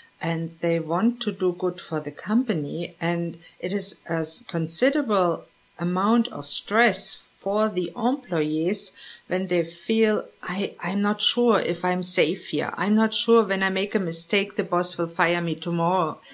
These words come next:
and I have no way to support my children or whatever they need the money for," because that's the end result, that sadly some employees are just working for the money, but I think that maybe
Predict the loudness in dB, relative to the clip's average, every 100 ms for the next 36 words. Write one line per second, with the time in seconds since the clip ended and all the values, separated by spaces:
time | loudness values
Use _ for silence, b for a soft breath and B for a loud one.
0 | B -2 -2 -2 -2 -4 -4 -2 -2 0
1 | 0 0 -2 -4 -2 -4 -10 -12 -8 0
2 | 0 2 0 0 0 0 2 2 0 0
3 | -4 -4 -4 -2 -2 -2 -2 -2 -2 0
4 | -2 -2 -2 0 0 -2 -2 -4 -4 B
5 | B -8 0 0 2 2 2 0 2 2
6 | 2 0 2 2 0 -10 _ -2 0 0
7 | -2 -10 2 4 6 4 2 4 2 2
8 | 0 0 0 0 0 -2 -2 -4 -4 -4
9 | -2 -4 -4 -8 -6 -6 -4 -4 -2 -2
10 | -6 -8 -6 -6 -4 -6 -4 -4 -2 -2
11 | -4 -6 _ -8 -2 0 0